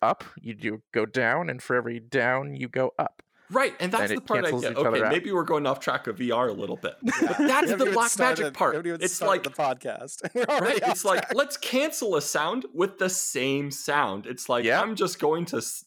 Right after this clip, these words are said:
Speaker 2: play the same sound for you twice as loud, except it'll just destroy the sound. Yeah,
Speaker 1: <laughs>
Speaker 2: that's
Speaker 1: So
Speaker 2: black magic. I don't care what you say. <laughs> That is black magic.
Speaker 1: <laughs> It's actually something I can do in a program. I can cancel out sound by reversing the wave, and basically nothing will play over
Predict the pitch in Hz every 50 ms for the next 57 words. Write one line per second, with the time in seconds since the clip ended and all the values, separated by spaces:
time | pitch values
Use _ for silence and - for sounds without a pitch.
0 | _ - - 151 151 190 190 214 - - - 151 156 151 - 123 123 135 139 135
1 | - 107 107 - - - - - 311 - - 170 160 185 202 214 156 127 123 -
2 | - 139 139 - - 131 - - - _ _ _ - 139 139 131 127 - 131 -
3 | - - - 113 - - - - - 120 127 131 135 139 208 247 - - - 110
4 | - - - - _ _ _ _ _ - 151 135 101 - - - 170 - - -
5 | 190 175 160 160 - - 127 110 95 95 98 - 92 120 139 156 165 160 - 156
6 | 143 127 104 85 98 110 104 - - - - - - 131 127 135 - 170 143 113
7 | 110 - - - - 123 - - - 104 104 - - - 415 403 - - - 185
8 | - 208 226 202 - 220 226 202 - 214 185 190 196 170 151 156 - 160 147 151
9 | 143 143 139 - - - 135 139 139 123 - - - 131 117 123 113 113 104 104
10 | 107 117 117 - - 117 - - - 139 131 - - 131 123 113 107 - - -
11 | 113 104 110 110 107 98 101 92 107 120 117 104 - 104 - - - 120 107 107
12 | 101 110 104 104 107 110 107 113 - - - - - - - _ - 98 104 104
13 | 98 - - - - 117 110 - - 123 113 110 113 110 113 - 123 117 110 101
14 | 101 - - 123 107 101 101 -